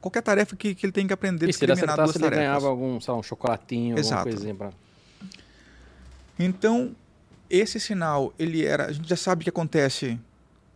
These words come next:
Speaker 1: quando, quando ele aperta a pata. A gente, o sinal tá bem, muito bem mapeado. E a gente sabe o que acontece também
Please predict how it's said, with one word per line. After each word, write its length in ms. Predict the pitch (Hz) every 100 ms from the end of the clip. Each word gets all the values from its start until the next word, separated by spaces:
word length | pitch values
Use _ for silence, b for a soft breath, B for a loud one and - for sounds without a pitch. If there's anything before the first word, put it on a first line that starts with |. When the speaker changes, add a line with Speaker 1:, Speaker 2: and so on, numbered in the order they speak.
| _ _ _ _ _ _
Speaker 1:
quando, 440 | - 156 143 139 -
quando 180 | 156
ele 180 | 147 147
aperta 400 | 139 - 131 131
a 40 | 190
pata. 360 | - 254 -
A 40 | 262
gente, 300 | 180 - 147
o 60 | 139
sinal 340 | - 151 151
tá 320 | - - 147
bem, 580 | 135 131 135 131 151 208
muito 440 | 226 185 170 226 185
bem 180 | 160
mapeado. 680 | 160 147 - 156 127 165 254 - _ _ _ b b b b -
E 60 | -
a 20 |
gente 180 | 202 226
sabe 320 | - 196 214
o 20 |
que 60 | 208
acontece 480 | 214 202 196 196
também 440 | - 208 180 208